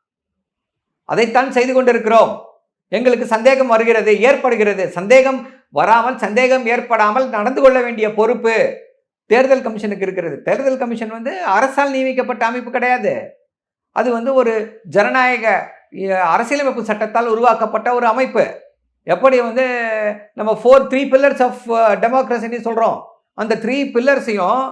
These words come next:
இயக்கக்கூடியதாக, அந்த த்ரீ பில்லர்ஸும் இயங்குவதற்கு சரியான க-, அத்த-, அடித்தளத்தை கொடுக்கக்கூடியதாக எது இருக்குது? இ சி ஐ. So, அதை வந்து சரியான முறையில இது பண்றோம் அப்படின்ற, இப்ப இந்த நாற்பது இதை பத்தி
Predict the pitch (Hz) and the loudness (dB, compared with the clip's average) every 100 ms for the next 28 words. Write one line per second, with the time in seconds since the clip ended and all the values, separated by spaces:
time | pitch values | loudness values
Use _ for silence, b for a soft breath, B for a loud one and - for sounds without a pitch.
0 | - _ _ _ - 190 262 262 214 220 | -12 _ _ _ -2 2 4 4 0 0
1 | 196 185 180 165 127 101 - _ _ _ | 0 2 2 0 -4 -6 -16 _ _ _
2 | _ _ _ _ _ _ 190 208 208 233 | _ _ _ _ _ _ -6 -2 -2 -2
3 | 277 247 254 262 269 285 277 269 - - | -2 0 2 2 0 -6 -6 -12 -16 -6
4 | 240 285 294 247 214 170 233 208 214 240 | -2 0 2 2 2 -2 -6 -4 -2 0
5 | 269 277 220 180 180 220 190 185 277 277 | 0 -2 -6 -4 -2 0 2 2 0 0
6 | 254 - 226 226 233 226 220 220 220 226 | 0 0 -2 -2 -2 -4 -4 0 0 0
7 | 226 214 220 220 247 220 220 214 139 104 | 0 0 0 -2 -4 -8 -6 -4 -6 -8
8 | - _ _ _ 254 185 202 269 254 262 | -18 _ _ _ 2 4 4 2 -2 -4
9 | 226 220 262 285 269 240 214 208 214 208 | -4 0 0 0 0 0 0 0 0 -2
10 | 208 196 170 160 214 220 202 190 254 269 | 0 0 0 0 0 2 2 4 4 2
11 | 233 220 202 220 262 220 | 4 4 6 6 6 4